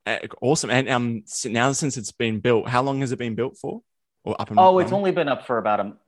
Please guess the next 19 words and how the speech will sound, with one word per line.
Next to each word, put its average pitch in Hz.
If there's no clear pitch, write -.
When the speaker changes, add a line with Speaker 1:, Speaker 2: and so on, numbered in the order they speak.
Speaker 2:
a 110
month 90
or 85
so. 65
So 127
I'm 131
Speaker 1:
Yep. -
Speaker 2:
still 175
very 143
much 123
in 110
the 101
beginning 90
stages 85
of 76
it 67
all. -
Speaker 1:
Okay, 107
sure. -